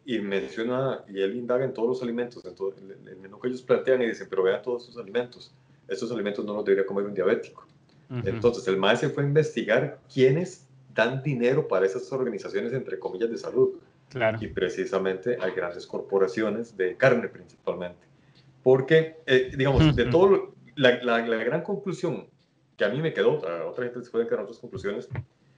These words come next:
Speaker 1: es, es sobre todo por el tema del, del, de la diabetes.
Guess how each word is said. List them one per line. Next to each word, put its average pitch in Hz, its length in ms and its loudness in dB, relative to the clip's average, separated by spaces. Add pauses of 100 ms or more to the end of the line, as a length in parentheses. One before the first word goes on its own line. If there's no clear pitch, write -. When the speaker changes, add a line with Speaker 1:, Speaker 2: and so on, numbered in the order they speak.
Speaker 1:
es, 113 280 -4 (340)
es 120 140 -4
sobre 135 220 -2
todo 120 200 2
por 127 120 -4
el 95 100 -4
tema 107 240 -2
del, 92 220 -6
del, 87 220 -8 (200)
de 92 80 -6
la 82 100 -6
diabetes. - 560 -2